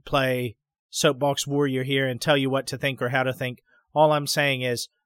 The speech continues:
we've got to move past these very damaging thought patterns that, "Oh, well, if they don't agree with my ideology one hundred percent, they must be my enemy," because that is not true.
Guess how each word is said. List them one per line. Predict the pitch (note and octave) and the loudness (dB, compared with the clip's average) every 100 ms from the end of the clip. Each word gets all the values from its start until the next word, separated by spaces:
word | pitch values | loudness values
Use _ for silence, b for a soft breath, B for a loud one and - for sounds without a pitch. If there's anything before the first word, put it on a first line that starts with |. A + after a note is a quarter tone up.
| _ - | _ -4
we've | C#3 | -2
got | B2 C#3+ - | 2 0 2
to | C#3 A2+ | -2 -2
move | C3+ D3 C#3 B2+ | -4 -2 -2 -2
past | C3+ C3+ C3+ - | 0 0 0 -4
these | B2 A#2 A#2+ | -4 -4 -4
very | C3 C3 B2 | -2 0 -2
damaging | - C3+ C#3 C#3+ C3 B2+ B2 G#2+ _ _ _ _ _ _ | -2 0 0 -2 -2 -6 -6 -14 _ _ _ _ _ _
thought | D3+ D3 | 4 4
patterns | D3+ A#2+ A#2+ D3 - - _ | 0 -2 -4 -6 -6 -8 _
that, | C3+ B2+ A#2+ _ - | 0 0 -2 _ -2
"Oh, | C#3 C3 | 0 2
well, | B2+ B2+ C3 | 0 0 -2
if | C3 | 0
they | D3+ | 2
don't | C#3 D3 | 2 0
agree | C#3 B2+ C#3+ | -2 0 0
with | C3+ C3 - _ _ _ _ | 0 -2 -6 _ _ _ _
my | C3+ D3 D3 | 2 4 4
ideology | C#3+ C3+ C#3 C#3 C#3 B2 C3+ | 2 2 2 2 0 -2 -4
one | C3+ C#3 | -2 -2
hundred | C#3 C#3 C3+ - | -4 -4 -6 -6
percent, | C#3 D3+ C3+ | -4 -2 -2
they | C3 | -4
must | C3+ B2+ - | -2 -4 -4
be | B2+ | -4
my | B2+ | -4
enemy," | C3 C#3+ B2+ A#2+ | -2 -2 -4 -8
because | A#2 - A#2+ | -8 -8 -4
that | C#3 C3 | 0 0
is | B2+ A#2 | -2 -4
not | C3 B2+ | -6 -8
true. | - C3+ | -6 -4